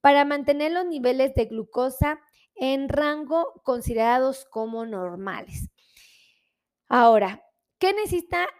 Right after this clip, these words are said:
una persona que tiene diabetes? ¿Qué tiene que hacer? Bueno, ya dijimos tres pilares, pero específicamente, doctora, ¿qué es lo que tengo que ejecutar? Uno,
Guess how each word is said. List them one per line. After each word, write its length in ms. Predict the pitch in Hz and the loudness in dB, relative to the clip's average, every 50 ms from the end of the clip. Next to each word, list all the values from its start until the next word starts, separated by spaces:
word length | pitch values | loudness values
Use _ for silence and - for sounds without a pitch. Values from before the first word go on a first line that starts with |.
| _ | _
una 360 | _ - 330 330 339 339 339 339 | _ -10 -6 -4 -4 -6 -4 -4
persona 540 | 285 240 233 - - 294 285 285 285 277 | -6 -6 -6 -10 -10 -10 -8 -8 -10 -10
que 120 | 285 262 233 | -8 -10 -6
tiene 340 | - - 240 233 240 233 226 | -4 -4 -4 -4 -6 -8 -6
diabetes? 520 | 233 196 185 190 185 - - - - - | -6 -6 -6 -6 -8 -8 -10 -12 -12 -8
¿Qué 120 | - 349 339 | -8 -8 -8
tiene 540 | - _ _ - 339 359 349 349 330 - _ | -8 _ _ -2 -2 -2 -6 -8 -12 -14 _
que 140 | - 214 | -12 -12
hacer? 380 | 202 180 - - - 208 175 170 | -8 -6 -6 -2 -2 -2 -4 -4
Bueno, 160 | - 208 226 262 | -10 -12 -8 -8
ya 80 | 269 | -6
dijimos 380 | 269 294 - 294 277 269 262 - | -6 -8 -10 -10 -12 -12 -14 -12
tres 200 | - 262 - - | -10 -6 -6 -6
pilares, 480 | - 262 247 262 254 285 311 392 427 - - - _ | -6 -4 -6 -6 -4 -4 -4 -4 -4 -4 -6 -6 _
pero 140 | - 269 285 | -6 -6 -6
específicamente, 1160 | 262 - - - 285 - - 349 349 349 415 381 - - 277 262 262 285 294 311 302 - 330 | -6 -10 -10 -10 -10 -6 -6 -6 -4 -4 -6 -8 -6 -8 -10 -10 -10 -12 -12 -12 -10 -10 -10
doctora, 380 | 294 320 320 _ 330 330 330 494 - - _ _ _ _ | -10 -10 -10 _ -6 -6 -6 -6 -8 -14 _ _ _ _
¿qué 140 | - 330 | -4 -4
es 40 | 311 | -4
lo 120 | 311 302 302 | -4 -6 -6
que 100 | - 262 | -8 -8
tengo 280 | - 254 247 254 247 | -6 -8 -8 -8 -6
que 100 | - 254 | -4 -4
ejecutar? 600 | 208 196 - - - _ 190 180 - 175 - - - _ _ _ _ _ | -4 -4 -6 -12 -10 _ -14 -10 -8 -8 -8 -8 -12 _ _ _ _ _
Uno, 420 | 381 381 381 339 254 196 - _ | -2 -2 -2 -2 -4 -8 -12 _